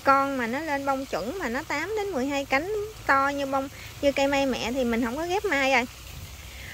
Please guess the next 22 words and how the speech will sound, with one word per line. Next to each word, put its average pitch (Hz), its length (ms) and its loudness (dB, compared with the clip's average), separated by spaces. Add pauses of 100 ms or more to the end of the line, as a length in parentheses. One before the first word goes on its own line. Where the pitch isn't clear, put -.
(160)
Đây, 269 100 6
con 277 240 2
quay 277 200 6
cái 339 160 -2
cây 269 320 2
cho 285 80 2
quý 285 200 0
cô 294 100 0
chú, 320 180 2
anh 277 160 -2
chị, - 200 2
cái 311 100 0
cây 269 260 2
mà 247 160 0
lúc 294 180 -4
cái 349 100 4
lá 320 320 2
mình 247 140 0
chưa 262 120 4
có 320 140 2
lãi - 240 0
á. 392 120 2